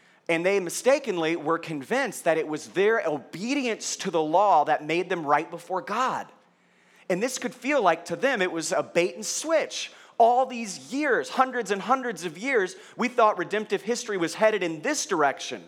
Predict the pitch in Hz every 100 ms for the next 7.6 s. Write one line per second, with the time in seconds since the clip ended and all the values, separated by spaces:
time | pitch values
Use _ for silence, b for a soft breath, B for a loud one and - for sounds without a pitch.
0 | - B B 190 196 170 185 - - 277
1 | 262 185 170 202 196 180 170 220 226 202
2 | - 170 151 170 247 185 170 B B 175
3 | 185 240 247 202 - 190 180 170 - 208
4 | 202 170 165 165 170 - 143 - 135 151
5 | - - 285 - - - B B 113 190
6 | 320 302 285 269 262 247 240 - 294 285
7 | 247 - 156 113 - -